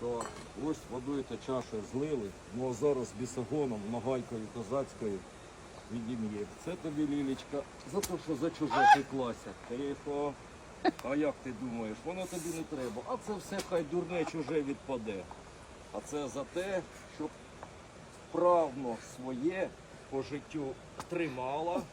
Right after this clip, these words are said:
і іншим не давала. А це на благо і на раду.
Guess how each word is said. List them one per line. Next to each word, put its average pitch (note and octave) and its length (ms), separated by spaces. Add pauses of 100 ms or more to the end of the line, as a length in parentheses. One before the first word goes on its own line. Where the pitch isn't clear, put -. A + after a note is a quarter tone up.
(120)
і D3+ 260
іншим F3 400
не E3+ 100
давала. A#2+ 600
А B3 100 (100)
це A#3 120
на G3 140
благо E3+ 400
і C3+ 120
на B2+ 100
раду. G#2 300